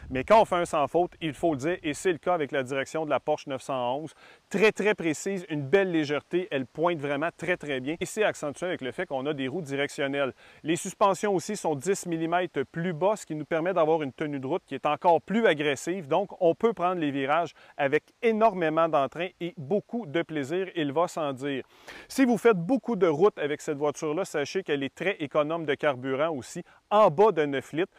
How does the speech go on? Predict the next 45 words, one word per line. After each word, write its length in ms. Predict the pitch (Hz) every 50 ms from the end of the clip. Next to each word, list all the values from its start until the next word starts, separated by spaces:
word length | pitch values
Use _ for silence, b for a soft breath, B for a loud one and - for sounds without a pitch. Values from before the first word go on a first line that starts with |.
| b b
Donc, 260 | 143 180 214 240 208
c'est 280 | - - 254 262 240 -
une 140 | 233 214 196
voiture 440 | 180 185 180 165 - - 202 208 196
qui 120 | - 160
est 100 | 151 131
très 260 | - 170 190 202 165
agréable. 600 | 170 160 143 139 139 139 139 160 180 185 175 139 120 b b b b b b b b b b - - - - - - -
Comportement 560 | - 220 208 - 214 - - 208 185 190 190
dynamique 460 | 180 151 165 170 160 165 185 - - - -
impeccable. 600 | 190 196 - 160 139 - 180 190 208 185 170 190
Là 220 | 196 233 254 247
où 120 | 208 196
c'est 180 | 185 - 190 175
peut-être 320 | - 180 - 214 220 -
un 80 | 196 165
peu 160 | - - 208
plus 200 | - - 208 233
décevant, 500 | 185 185 180 170 - - 156 147 175 202 -
c'est 140 | - 180
dans 100 | 156 165
la 120 | 160 175 175
portion 380 | - 196 180 - - 226 233 - -
allégée, 600 | 196 185 190 190 180 170 160 147 131 127 170 196
je 80 | 165 143
vous 100 | 147 139
dirais. 320 | 113 131 143 139 175 185 b b b b b b b _ _
Avec 280 | 208 202 196 233 226
cette 220 | - - 196 180 -
approche, 400 | 156 135 - 175 185 190 - -
on 160 | - 156 151
a 80 | 156 156 -
à 100 | 202 196
peu 160 | - 202 196
près 180 | - 160 190 208 - -
complètement 500 | - 233 220 190 170 - - 180 185 185
dépouillé 420 | 147 147 123 - 156 143 165 185
la 100 | 165 139
présentation 680 | - 139 143 123 139 143 143 - 147 135 120 - 175 175
intérieure. 440 | 147 123 - 135 123 147 180 202
Sachez 360 | 185 - - 175 160 - 247 254
que 80 | 196
même 240 | 165 160 175 214 208
les 120 | 165 143
sièges 380 | 127 - - 208 214 220 185 190